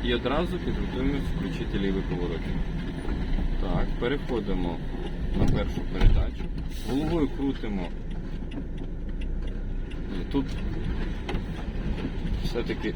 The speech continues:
розворот ситуативно виконати було складно. За нами створю-, ну, буде створена перешкода з вантажного автомобіля довгомірного.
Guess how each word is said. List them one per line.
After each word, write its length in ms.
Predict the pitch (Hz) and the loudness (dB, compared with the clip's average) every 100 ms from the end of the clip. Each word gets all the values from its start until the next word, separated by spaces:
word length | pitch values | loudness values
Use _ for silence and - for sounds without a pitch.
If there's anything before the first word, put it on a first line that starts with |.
| - | 2
розворот 480 | 123 123 135 143 123 - - - - - - | 2 2 2 2 2 -2 -4 -4 -4 -4 -2
ситуативно 800 | 147 151 156 - 160 120 104 101 - | 0 2 2 4 2 4 2 2 2
виконати 520 | 123 131 117 101 - 98 | 2 0 0 -2 -2 -2
було 280 | 104 104 | 0 2
складно. 500 | 104 - 107 123 165 | 2 2 2 2 2
За 160 | 131 107 | 2 2
нами 340 | 113 110 101 | 2 2 2
створю-, 600 | 92 - 107 110 107 101 92 - | 2 2 2 2 2 0 -2 0
ну, 140 | 95 92 - 107 | -2 -2 -4 -2
буде 200 | 101 104 | 0 0
створена 440 | 101 110 101 92 90 | -2 2 2 4 2
перешкода 580 | 98 90 - - 170 190 190 - - - - - - - - - 104 | 0 -2 -4 -2 -2 -2 -4 -6 -6 -6 -4 -4 -4 -6 -6 -6 -4
з 40 | |
вантажного 640 | 117 120 123 123 117 117 110 | -2 -2 0 0 -2 -2 -2
автомобіля 720 | - 113 113 107 113 110 107 - - - - 214 | -4 -4 -4 -2 -2 0 -2 -2 -4 -2 -2 0
довгомірного. 680 | 208 202 208 208 196 196 | 0 0 -2 -2 -2 -4